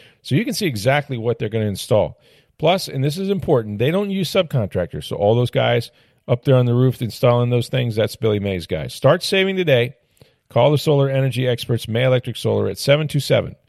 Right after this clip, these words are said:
eight one nine, two eight six two. You can schedule a free estimate. Lower your electric bill all year long. Preserve the quality of your appliances. That's May Electric Solar,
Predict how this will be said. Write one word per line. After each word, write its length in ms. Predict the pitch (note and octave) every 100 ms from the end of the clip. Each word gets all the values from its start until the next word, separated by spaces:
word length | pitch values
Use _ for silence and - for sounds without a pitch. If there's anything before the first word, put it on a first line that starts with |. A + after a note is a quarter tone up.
| _ _ _ _ _ -
eight 240 | D3 F3
one 280 | D3 A2+ G#2+
nine, 420 | A#2 B2+ C3+ C#3 -
two 140 | C#3
eight 160 | C3+ A#2+
six 180 | A2+ -
two. 140 | -
You 60 | D3
can 80 | A#2+
schedule 300 | - A#2 G2
a 20 |
free 200 | - G2+
estimate. 380 | G#2+ A2 G#2+ - _ _ _ -
Lower 320 | G#2 F3 G3
your 120 | C#3
electric 380 | A#2 A2+ - G2
bill 120 | A2+
all 240 | G#2 G#2 G2+
year 120 | F#2
long. 320 | G2+ A#2 A2+
Preserve 360 | - F2 G#2+ G2
the 60 |
quality 560 | - G#2+ G#2 G2+ G#2 F#2+
of 300 | G2+ G#2+ G2
your 160 | G2+
appliances. 640 | F#2+ - A2 A2+ G#2+ A2+ G2
That's 240 | G2 -
May 240 | F#2+ G#2 A#2
Electric 420 | A2+ A2 A2 F#2
Solar, 500 | - C3+ B2 G#2+